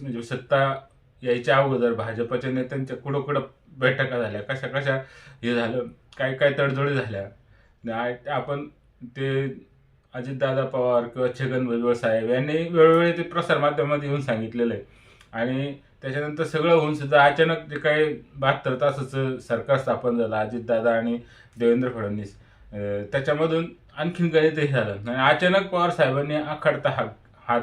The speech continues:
मागं घेतला, अजित पवार दादांना तोंड कशी पाडलं. जे काय दगाबाज राजकारण आहे, त्याची सगळी पोलखोल केली जाते मित्रांनो.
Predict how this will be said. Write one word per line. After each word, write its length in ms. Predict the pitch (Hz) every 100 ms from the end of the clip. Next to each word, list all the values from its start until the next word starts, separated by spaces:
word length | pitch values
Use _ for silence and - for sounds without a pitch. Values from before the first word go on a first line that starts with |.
| 123
मागं 300 | 120 123 123
घेतला, 280 | 120 110 104 - - _ 117
अजित 240 | 120 131
पवार 240 | 135 135
दादांना 360 | 131 127 127 117
तोंड 240 | 123 123
कशी 140 | 117 117
पाडलं. 340 | 110 101 98 - _ _ _ _ _ _ _ _ _ -
जे 120 | 120
काय 220 | 127 170 170
दगाबाज 540 | 165 165 190 202 202
राजकारण 500 | 185 185 190 185 180
आहे, 120 | 139 135 - - -
त्याची 220 | 160 165 185
सगळी 280 | 185 190
पोलखोल 420 | 196 196 196 165 135
केली 200 | 139 131
जाते 220 | 120 120
मित्रांनो. 400 | 117 123 127